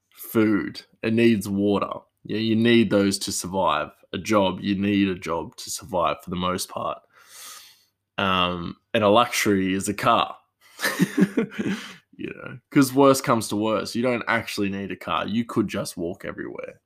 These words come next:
you know, despite what people think. "Oh, I live in the bush, I need a car."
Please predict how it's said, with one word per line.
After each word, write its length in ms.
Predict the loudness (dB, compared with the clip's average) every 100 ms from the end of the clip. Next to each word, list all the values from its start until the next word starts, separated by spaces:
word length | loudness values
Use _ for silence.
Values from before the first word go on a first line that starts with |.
| -18
you 100 | -12
know, 180 | -12 -10
despite 520 | -14 -8 0 2 0
what 160 | -8
people 300 | -8 -10 -12
think. 260 | -14 -14 -4 2
"Oh, 120 | 4
I 100 | 4
live 180 | 0 -4
in 80 | -8
the 60 |
bush, 280 | -8 -8 -8
I 60 | -8
need 240 | -6 -8
a 40 |
car." 260 | -8 -8